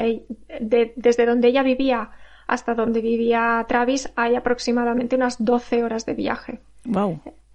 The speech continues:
Speaker 1: Claro, entonces, eh, necesitaría en algún momento tener que repostar.
Speaker 2: Ujú.
Speaker 1: Si ella lleva la gasolina en el maletero, no deja rastro por ningún sitio, ni de pagos, ni de cámaras.
Speaker 2: De momento también llama mucho la atención que haga un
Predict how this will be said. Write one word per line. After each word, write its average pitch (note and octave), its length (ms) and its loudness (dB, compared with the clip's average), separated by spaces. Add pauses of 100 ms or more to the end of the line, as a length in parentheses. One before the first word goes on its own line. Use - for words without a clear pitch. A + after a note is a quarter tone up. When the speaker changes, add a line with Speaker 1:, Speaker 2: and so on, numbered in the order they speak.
(260)
Speaker 1:
Claro, A#3 300 0 (220)
entonces, B3 840 0
eh, A3+ 320 0
necesitaría A#3+ 1200 0
en B3 80 0
algún B3+ 280 2
momento A#3+ 340 2
tener B3 240 0
que - 80 -6
repostar. - 600 -4 (340)
Speaker 2:
Ujú. F3 440 2
Speaker 1:
Si - 360 -2
ella A#3 240 2
lleva A#3 240 2
la A#3+ 80 2
gasolina A#3 460 0
en A#3 120 0
el A#3 400 -2
maletero, A#3 640 -2
no A#3+ 160 0
deja A3+ 240 -2
rastro A#3 380 -6
por G#3+ 160 -8
ningún G#3+ 320 -6
sitio, - 380 -6
ni G3+ 120 -4
de G#3 120 -4
pagos, B3 540 -2
ni A#3 280 -2
de G#3+ 180 -4
cámaras. A3 600 -6 (400)
Speaker 2:
De G3+ 140 4
momento A3+ 320 4
también C4 260 4
llama B3 200 4
mucho A#3+ 220 2
la A3+ 80 4
atención A3+ 480 2
que F#3+ 320 2
haga A3 260 2
un B3 220 2